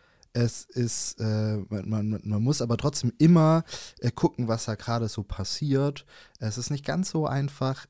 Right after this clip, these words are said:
aber das Ergebnis ist immer wieder so befriedigend, wenn man dann dieses große Stück Fleisch aus dem Grill nimmt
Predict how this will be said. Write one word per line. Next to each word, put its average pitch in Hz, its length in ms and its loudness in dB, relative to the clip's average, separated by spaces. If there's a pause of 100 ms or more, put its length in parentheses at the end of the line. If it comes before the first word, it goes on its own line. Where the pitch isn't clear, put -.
(160)
aber 107 140 -6
das 98 140 -8
Ergebnis 110 480 -6
ist - 180 -12
immer 113 200 -2
wieder 101 160 -2
so 110 140 -8
befriedigend, 98 640 -6
wenn 90 100 -6
man 92 140 -4
dann 92 120 -4
dieses 87 300 -12
große 147 320 -4
Stück 123 220 -10
Fleisch 101 220 -6
aus 101 100 -8
dem 98 80 -10
Grill - 180 -8
nimmt 87 180 -6